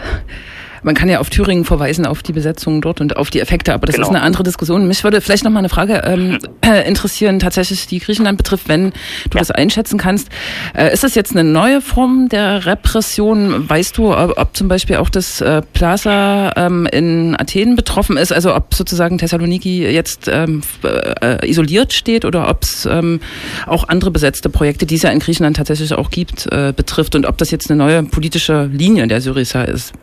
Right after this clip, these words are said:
Speaker 1: Ähm, kannst du das einschätzen vielleicht?
Speaker 2: Ähm, von Seiten des Innenministeriums her würde ich sagen, ja, das machen die Statements von dem Minister für den Schutz des Bürgers oder der Bürgerin,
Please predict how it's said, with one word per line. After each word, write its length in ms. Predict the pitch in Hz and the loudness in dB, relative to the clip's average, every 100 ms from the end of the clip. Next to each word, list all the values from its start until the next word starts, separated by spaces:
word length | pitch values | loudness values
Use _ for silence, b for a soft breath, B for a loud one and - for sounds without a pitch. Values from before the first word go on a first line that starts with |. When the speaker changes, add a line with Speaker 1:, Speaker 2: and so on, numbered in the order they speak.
| - | -4
Speaker 1:
Ähm, 260 | 131 123 | -2 -2
kannst 200 | 120 156 151 | -2 -2 0
du 20 | 143 | -2
das 80 | |
einschätzen 480 | - 165 143 120 131 | 0 -2 -2 -2 -4
vielleicht? 340 | 131 131 135 - - - B B B B - | -2 -4 -6 -12 -20 -20 B B B B 0
Speaker 2:
Ähm, 240 | 120 117 | 0 2
von 160 | 127 117 | 0 2
Seiten 200 | 131 143 | 2 0
des 100 | 123 | -2
Innenministeriums 760 | 160 196 190 - 175 165 165 | 0 0 0 0 0 0 0
her 180 | 160 139 | 0 2
würde 140 | 139 | 0
ich 80 | 135 | 0
sagen, 500 | 131 120 123 127 120 - | 2 2 0 -4 -8 -4
ja, 420 | 110 120 185 214 | 0 2 0 -4
das 160 | - 113 | -10 -4
machen 160 | 147 147 | -4 -4
die 140 | 147 | -4
Statements 500 | - 151 160 165 165 | 0 0 0 -4 -4
von 200 | - 143 | -4 0
dem 380 | 135 131 127 117 | 0 0 -2 -2
Minister 420 | 127 127 131 143 | -2 -2 -2 -2
für 400 | - 127 127 123 | 0 2 4 4
den 120 | 117 | 2
Schutz 200 | 117 131 - | -4 -6 -8
des 160 | - - | -10 -6
Bürgers 420 | - 127 139 - | -2 0 0 0
oder 180 | 101 104 | 0 0
der 100 | 101 | 0
Bürgerin, 520 | 104 127 127 131 135 | 0 2 2 0 -4